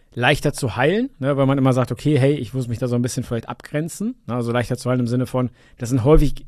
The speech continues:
richtig dumme Schrottausgaben, außer euch tut's halt wirklich gut. Aber es ist, hat irgendwas immer auch was mit dem Innendruck zu tun, dass es irgendwo halt herkommt, warum ich das jetzt mache.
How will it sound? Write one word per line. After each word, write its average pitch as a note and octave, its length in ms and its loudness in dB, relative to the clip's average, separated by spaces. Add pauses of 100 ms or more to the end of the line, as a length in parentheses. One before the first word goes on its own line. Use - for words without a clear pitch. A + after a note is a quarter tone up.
richtig C3+ 300 -4
dumme E3+ 180 -4
Schrottausgaben, D#3+ 540 -6
außer C3 200 -4
euch C3 140 -4
tut's - 240 -2
halt A2+ 140 -2
wirklich A2+ 260 -4
gut. G3 240 -2 (1040)
Aber D3+ 400 4 (160)
es C3 160 -2
ist, C3 160 -4
hat C3+ 180 -4
irgendwas D3+ 360 2
immer C#3+ 160 -4
auch C#3 180 -2
was C3+ 160 -4
mit B2 80 -2
dem B2+ 120 -4
Innendruck C#3+ 400 2
zu B2 120 -8
tun, C3 260 -2
dass A#2+ 140 -4
es A#2+ 120 -6
irgendwo B2 300 -2
halt G#2+ 140 -4
herkommt, B2 360 -2
warum A#2+ 200 -2
ich B2+ 80 -4
das A2+ 160 -10
jetzt A2+ 160 -10
mache. A2 240 -6